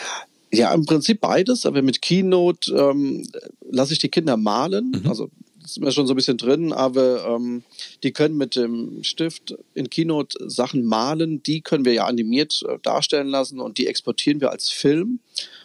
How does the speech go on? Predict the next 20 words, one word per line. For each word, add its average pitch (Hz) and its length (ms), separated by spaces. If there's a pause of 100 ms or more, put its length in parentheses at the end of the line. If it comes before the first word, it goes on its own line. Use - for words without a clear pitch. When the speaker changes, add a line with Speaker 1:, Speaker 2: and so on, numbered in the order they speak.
(160)
Speaker 1:
und, 139 420
ähm, 127 520
exportieren 127 480
diesen 135 240
Film 147 380 (100)
nach - 260
Clips, - 480
fügen 160 260
ihn 180 160
ein 147 460
und 135 140
machen 120 260
dann 123 220
ein 110 160
Video 127 260
mit 120 140
der 113 100
Zeichnung 104 640
der 104 80
Kinder. 104 340